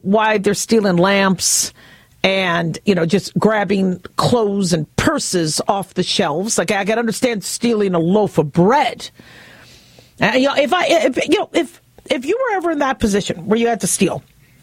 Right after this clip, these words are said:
Now, I remember when we were younger, my mom and dad were, were dead broke. And so they bought a loaf of bread that we would use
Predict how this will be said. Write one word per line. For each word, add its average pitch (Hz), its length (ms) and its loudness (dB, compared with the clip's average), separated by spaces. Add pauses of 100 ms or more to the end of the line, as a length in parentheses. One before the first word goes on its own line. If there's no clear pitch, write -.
(540)
Now, 190 120 -2
I 277 160 -2
remember 330 320 -4
when 247 180 0
we 269 120 2
were 233 100 2
younger, 196 480 2 (840)
my 247 220 2
mom 254 260 0
and 214 100 0
dad 233 200 0
were, 185 240 0
were 185 160 2
dead 170 320 -2
broke. - 320 -2 (1000)
And 240 320 -2
so 233 680 -2
they 226 160 0
bought 269 320 -2
a 240 40 0
loaf 240 340 0
of 254 100 0
bread 196 480 0 (960)
that 240 240 0
we 269 160 -2
would 214 180 -2
use 269 480 0